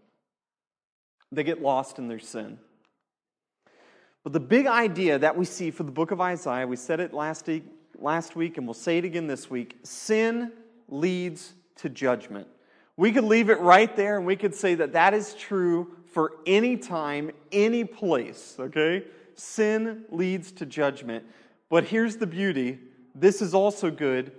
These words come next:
at any time, in any place. But God saves sinners. Sin leads to judgment, but God saves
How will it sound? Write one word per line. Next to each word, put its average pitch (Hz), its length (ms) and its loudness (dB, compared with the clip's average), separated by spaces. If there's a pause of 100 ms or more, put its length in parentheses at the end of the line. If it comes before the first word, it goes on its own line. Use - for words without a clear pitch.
at 180 300 4
any 175 200 -2
time, 151 360 -4
in 160 200 -2
any 151 200 -4
place. 117 580 -4 (500)
But 139 260 0
God 151 500 4 (120)
saves 123 720 -4 (200)
sinners. - 640 -16 (1300)
Sin 202 340 2
leads 180 280 -2
to 156 120 -8
judgment, 113 600 0 (220)
but - 240 -8
God 117 500 0 (220)
saves 107 720 -8